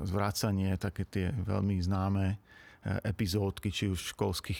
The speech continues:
kolektívoch, alebo aj napríklad na tých výletných lodiach, tak, e, to spôsobujú rôzne, e, rotavírusy alebo norovírusy a, a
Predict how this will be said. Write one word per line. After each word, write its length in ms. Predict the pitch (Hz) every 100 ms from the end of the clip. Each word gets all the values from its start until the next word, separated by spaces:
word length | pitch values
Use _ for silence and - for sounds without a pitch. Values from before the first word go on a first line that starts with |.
| -
kolektívoch, 640 | 98 98 - 98 92 95
alebo 480 | 92 92 95 92 87
aj 160 | 92 92
napríklad 400 | 90 - 104 92
na 80 |
tých 160 | 104 90
výletných 480 | 95 98 95 101 92
lodiach, 480 | 95 92 95 92 87 - - - - - -
tak, 240 | - -
e, 80 | 101 98 80 69 - - - - -
to 80 | 101
spôsobujú 640 | - 98 92 110 90 92
rôzne, 480 | 92 92 90 92 87
e, 0 | - - - - - - - - - - - - - - - -
rotavírusy 1200 | 110 107 113 101 98 101 98 90 - 92 92 -
alebo 400 | 95 87 87 90
norovírusy 960 | 98 107 104 95 92 92 87 - 92 90 -
a, 160 | 117
a 320 | 95 - -